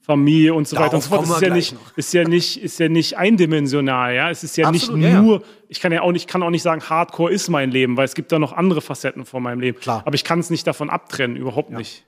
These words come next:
Speaker 2: Aber ist ja eigentlich auch eine schöne Sache, ne? Wenn man da irgendwie
Speaker 1: Ja.
Speaker 2: reingekommen ist und das irgendwie, du bist da irgendwie drinne groß geworden.
Speaker 1: Ja, total.
Speaker 2: Konntest
Speaker 1: Ich
Speaker 2: viel
Speaker 1: alles,
Speaker 2: mitnehmen,
Speaker 1: wie ich
Speaker 2: ne?
Speaker 1: meine, mit meiner, wie ich meine Tochter erziehe, alle so eine Sachen spielen
Speaker 2: Ja.
Speaker 1: damit rein, absolut.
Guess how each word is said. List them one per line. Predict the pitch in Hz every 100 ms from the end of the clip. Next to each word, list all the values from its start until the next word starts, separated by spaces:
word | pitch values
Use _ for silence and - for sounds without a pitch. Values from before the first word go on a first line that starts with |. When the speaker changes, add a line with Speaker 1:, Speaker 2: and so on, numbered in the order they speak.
| _
Speaker 2:
Aber | 120 135
ist | 165
ja |
eigentlich | 165 151
auch |
eine | 147
schöne | 143 160 156
Sache, | 139 160 113
ne? | 98 131
Wenn | 127
man | 127 127
da | 123
irgendwie | 139 143 135
Speaker 1:
Ja. | 165
Speaker 2:
reingekommen | 147 160 165 160 156 156
ist | 156
und | 147 139
das | 139
irgendwie, | 143 143 135 135 131 _ _ _ _ _ _ _ _ _
du | - 151
bist | 147 -
da |
irgendwie | 147 147 139 139
drinne | 131 139
groß | 127 123 156 -
geworden. | 147 131 135 139 139 139 135 _ -
Speaker 1:
Ja, | 202
total. | 240 165 170 220
Speaker 2:
Konntest | 285 226
Speaker 1:
Ich | 151
Speaker 2:
viel | 143
Speaker 1:
alles, | 190 233 151
Speaker 2:
mitnehmen, | 139 139
Speaker 1:
wie | 147 165
ich |
Speaker 2:
ne? | 139
Speaker 1:
meine, | 170 170 170
mit | 160 165 170
meiner, | 165 160 160 170 185 175
wie |
ich | 165
meine | 170 156 147
Tochter | 185 - 190
erziehe, | 170 165 - 180 175
alle | 143 202 208
so |
eine | 175 165
Sachen | 185 202 160 135
spielen | - 156
Speaker 2:
Ja. | 143
Speaker 1:
damit | 139 131 127
rein, | 123
absolut. | 127 143 - 160 190